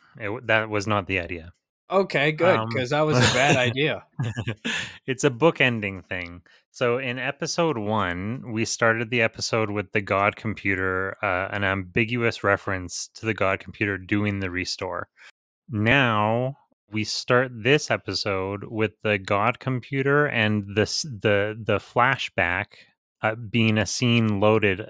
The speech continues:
Speaker 1: booting in the God computer. You're watching it through its monitor or whatever.
Speaker 2: Oh, it's reviewing a, a file name. It was, like,
Speaker 1: Yeah.
Speaker 2: reviewing, now reviewing file or record something, something.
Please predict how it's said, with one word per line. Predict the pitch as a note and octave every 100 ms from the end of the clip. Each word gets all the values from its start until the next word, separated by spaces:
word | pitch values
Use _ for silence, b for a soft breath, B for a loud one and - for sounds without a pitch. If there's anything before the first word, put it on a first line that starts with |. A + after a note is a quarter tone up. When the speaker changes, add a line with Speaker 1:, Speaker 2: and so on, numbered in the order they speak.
| -
Speaker 1:
booting | A#2+ F#2+ A2 G#2+ G2+ G2+
in | G2+ G#2 G2
the | F2+
God | F2+ F2+ F2 _
computer. | E2 F#2 - _ _ _ B B - _ _ _
You're | G2 G2
watching | G2+ - G2+
it | F#2+
through | - G#2+ F#2
its | -
monitor | F2+ F2+ F2 D#2+ D#2+
or | E2
whatever. | E2 E2 - G#2 _ _ _ D#3+
Speaker 2:
Oh, | F3+ D3+ G#2+ _ _ -
it's | D3+ -
reviewing | D3 C#3+ B2+ E3+ F3 E3 D3+ C#3 C3+ _ C#3+
a, | C3+ C3 B2 A2 _
a | C3
file | - - E3 E3+ C#3 B2+
name. | A2+ G2 F2 F2 _ _ _ _
It | A#2
was, | A2
like, |
Speaker 1:
Yeah. | G#2+ F#2+ F2 E2+ E2+ - _ _ _
Speaker 2:
reviewing, | C#3 C#3+ C#3+ D#3 D3+ C#3 C3 -
now | D3 D#3+
reviewing | D#3 D3 D3 D3 C#3 C3+ B2+ -
file | - C3 C3 C3 B2+ A2+ -
or | A2+
record | A2+ C#3 C3+ C3 B2 A2+
something, | - C#3 B2+ B2 A2
something. | G#2 C3+ B2+ G2+